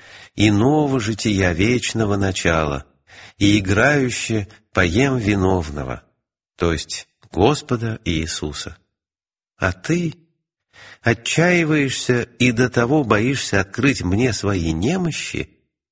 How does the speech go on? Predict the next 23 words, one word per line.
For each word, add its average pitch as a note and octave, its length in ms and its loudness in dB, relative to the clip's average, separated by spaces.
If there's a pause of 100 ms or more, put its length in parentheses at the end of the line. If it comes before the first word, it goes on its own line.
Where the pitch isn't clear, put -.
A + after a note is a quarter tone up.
(200)
что - 300 -2
и F#2+ 80 0
страх C3+ 560 0
напал, D#3 600 -4 (360)
и F2 140 -2
грудь F2+ 400 0
стиснула. A2+ 720 -4 (920)
Я D#2 160 -8
сам A2+ 300 0
человек A#2+ 420 -4
грешный, G2+ 640 -2 (640)
но A2+ 220 4
верую A2 540 0
Господу, A#2 600 0
который G2+ 440 0
сказал: G2+ 640 -2 (640)
"Аз A2+ 440 0
приидох G#2+ 800 0
грешное A2 840 0
спасти". - 760 -6 (880)
А E2+ 120 0
я D#2 180 -2
грешник, G2+ 800 -6